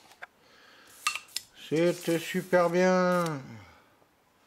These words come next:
Oh, j'ai chouiné tout le temps. C'était à dix-neuf heures trente. Bon, j'étais à peine là, bon.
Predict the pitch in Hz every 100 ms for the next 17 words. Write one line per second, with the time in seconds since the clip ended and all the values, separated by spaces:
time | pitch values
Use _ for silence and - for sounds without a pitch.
0 | - - - - - - _ _ _ -
1 | 190 196 143 135 - 151 156 156 175 165
2 | 175 165 151 123 - 85 85 85 73 -
3 | - - _ _ _ _ 120 110 110 127
4 | 135 123 120 - 113 107 - - _ _
5 | _ _ _ _ - - _ _ - 90
6 | - - - 104 - 117 110 104 98 95